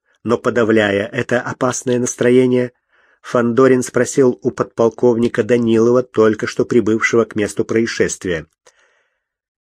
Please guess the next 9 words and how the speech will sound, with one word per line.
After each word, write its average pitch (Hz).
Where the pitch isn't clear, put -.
"В -
последние 151
двадцать 147
минут 139
после 123
половины 120
шестого 104
поезда 117
отправлялись?" 113